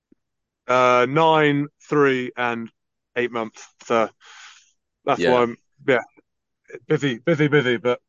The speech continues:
Speaker 1: all good.
Speaker 2: The nine-year-old as tall as you?
Speaker 1: She's on, she's on her way. Yeah, she's gonna be tall. Yeah. So, but yeah, maybe, maybe the, the two lads might play rugby. I don't know. It's,
Speaker 2: Yeah.
Speaker 1: like I said, it's a great sport, but I won't be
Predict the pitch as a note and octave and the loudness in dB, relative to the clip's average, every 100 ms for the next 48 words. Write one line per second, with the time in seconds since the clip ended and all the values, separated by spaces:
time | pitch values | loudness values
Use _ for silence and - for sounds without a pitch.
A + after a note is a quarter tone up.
0 | _ - D3 B2+ B2 - _ _ _ _ | _ -8 -6 -2 -4 -4 _ _ _ _
1 | _ _ _ _ _ F2+ G2 G#2 G#2 G2+ | _ _ _ _ _ -8 -4 -2 -2 2
2 | G2 G2 F#2+ - G#2 G2+ G2 G#2 A2+ A2+ | 2 2 -2 -6 -4 -2 -2 -4 -6 -10
3 | _ _ _ _ _ _ _ _ - - | _ _ _ _ _ _ _ _ -16 -16
4 | - C#3 C#3 D3 C3 C#3+ D3 C#3 D3 C#3 | -8 -2 -2 -2 -2 0 4 4 4 2
5 | C3 C#3 C3 - - - D3 C3 C3 - | 0 -2 -2 -6 -20 -8 -6 -4 -6 0
6 | C3+ A#2+ A#2+ A2+ A2 - A#2 G#2+ _ - | 2 2 2 0 -2 -6 -8 -8 _ -20
7 | - - - _ _ _ - B2 B2 C#3+ | -20 -20 -20 _ _ _ -2 0 4 2
8 | C3+ D3+ C#3 C3+ - C3 D#3 D3 C#3 A#2+ | 2 0 2 0 -2 -6 0 2 2 0
9 | A#2 B2 A#2 A#2 A2+ G#2 A2 A2 A2 G#2+ | -2 -4 0 0 0 -2 -4 -4 -4 -6
10 | - - B2 - - E2 D#2 D2+ - _ | -8 -6 -6 -8 -6 -4 -4 -8 -20 _
11 | - B2 B2 B2+ A#2 C#3 D3 D3+ B2 - | -8 -4 -2 -2 0 0 0 0 0 2
12 | A#2+ A#2+ - A#2 - _ _ - B2+ C3+ | 2 2 0 -6 -6 _ _ -10 -4 -4
13 | B2+ | -4